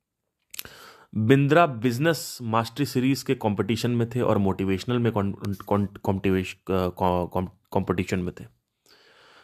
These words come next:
श्वेताब और प्रवचन दोनों ही कंपटीशन में थे।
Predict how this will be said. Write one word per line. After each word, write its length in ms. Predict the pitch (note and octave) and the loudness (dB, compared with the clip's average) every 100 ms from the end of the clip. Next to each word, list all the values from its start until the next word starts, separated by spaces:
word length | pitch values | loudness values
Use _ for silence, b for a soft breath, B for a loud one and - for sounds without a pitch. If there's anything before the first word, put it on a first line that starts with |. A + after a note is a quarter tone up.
| b b b b b | b b b b b
श्वेताब 540 | - - C3 C#3 D3 D#3 | 0 4 4 6 4 4
और 280 | E3 - - | 0 -4 -4
प्रवचन 560 | A#2+ B2 A#2 D#3+ D3+ - _ _ _ _ A#2 | 0 0 0 -2 -4 -14 _ _ _ _ -16
दोनों 460 | G#2+ C3+ C#3 D#3 | 4 6 6 6
ही 140 | C#3 E3 | 4 2
कंपटीशन 640 | - B2 A#2 A#2+ A2 B2 | 2 0 0 -2 -4 -4
में 160 | A#2+ | -4
थे। 120 | A#2 | -6